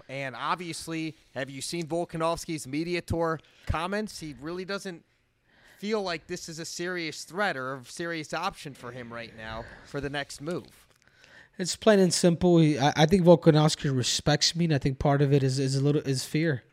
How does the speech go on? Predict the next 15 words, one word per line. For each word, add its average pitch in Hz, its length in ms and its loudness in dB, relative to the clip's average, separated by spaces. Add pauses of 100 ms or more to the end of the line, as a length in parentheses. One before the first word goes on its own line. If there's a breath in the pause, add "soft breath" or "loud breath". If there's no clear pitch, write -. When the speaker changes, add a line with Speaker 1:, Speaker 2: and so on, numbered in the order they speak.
(600 soft breath)
Speaker 2:
Now, 135 560 2
you 143 60 -2
know 151 80 4
what 147 100 6
I'm 143 80 2
saying? 160 240 6
That 143 260 4
if, 156 200 4
if - 160 2
you've 214 200 6
already 208 240 8
gone 151 280 0
through 175 120 2
the 131 160 -2
division, 131 520 -2